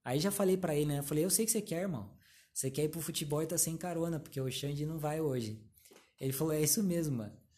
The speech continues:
falei, "Não, bora, vamos lá. Vamos, tô aqui do lado, pô, vamos."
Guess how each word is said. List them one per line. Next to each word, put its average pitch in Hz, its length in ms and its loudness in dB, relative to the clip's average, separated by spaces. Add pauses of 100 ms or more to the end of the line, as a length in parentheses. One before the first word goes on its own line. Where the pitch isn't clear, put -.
(200)
falei, 185 240 -2
"Não, 131 340 -2
bora, 110 360 -4
vamos 113 300 -4
lá. 156 380 -4 (240)
Vamos, 117 300 -10
tô 120 80 -4
aqui 120 160 -4
do 127 140 0
lado, 120 320 -2
pô, 101 160 -10
vamos." 117 500 -8